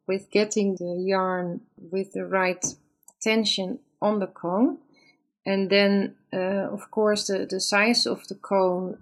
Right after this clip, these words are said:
relates to the size of the blanket. And then it's in the bath, but depending on where, which cone is where in the bath also has another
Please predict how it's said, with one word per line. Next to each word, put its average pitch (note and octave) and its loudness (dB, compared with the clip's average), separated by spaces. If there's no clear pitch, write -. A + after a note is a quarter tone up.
relates G3+ 0
to G3+ -4
the F3+ -4
size F#3 -2
of - -14
the F#3+ -10
blanket. C4+ 4
And G#3 2
then G#3 2
it's G#3 -2
in G#3 0
the G3 0
bath, G#3+ 2
but G3+ -2
depending G#3+ 2
on G3 0
where, G#3 2
which G#3 -4
cone G3 0
is F3+ -8
where G3 2
in F#3 -6
the F3+ -4
bath F3+ -2
also G3+ -2
has F3+ -6
another F3+ -4